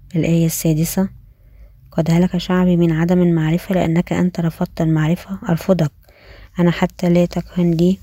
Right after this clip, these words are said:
ولأنك نسيت شريعة إلهك، أنسى أنا أيضًا بنيك." بداية الكل هي معرفة الله،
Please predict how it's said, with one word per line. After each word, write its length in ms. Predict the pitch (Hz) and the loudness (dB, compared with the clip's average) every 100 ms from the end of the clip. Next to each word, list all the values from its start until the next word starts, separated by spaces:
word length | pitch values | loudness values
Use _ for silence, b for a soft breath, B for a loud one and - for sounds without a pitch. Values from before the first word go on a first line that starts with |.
| - | -4
ولأنك 440 | 165 160 165 175 | -2 0 0 0
نسيت 480 | 180 175 - 180 - | 0 -2 -2 -8 -6
شريعة 480 | 170 170 170 175 170 - | -4 0 0 2 0 -2
إلهك، 400 | 165 175 180 - | 0 2 0 0
أنسى 300 | 175 170 - 175 | -2 -2 -4 -2
أنا 200 | 170 175 | 0 2
أيضًا 200 | 170 165 | 0 0
بنيك." 380 | 165 165 165 - - b b b b b b b | 0 0 0 -4 -20 b b b b b b b
بداية 220 | 170 180 185 | 4 4 4
الكل 300 | 180 - 185 | -2 -4 -2
هي 220 | 180 185 | 2 2
معرفة 420 | 180 165 175 - 185 | 2 2 0 -2 -6
الله، 260 | 175 175 | -2 0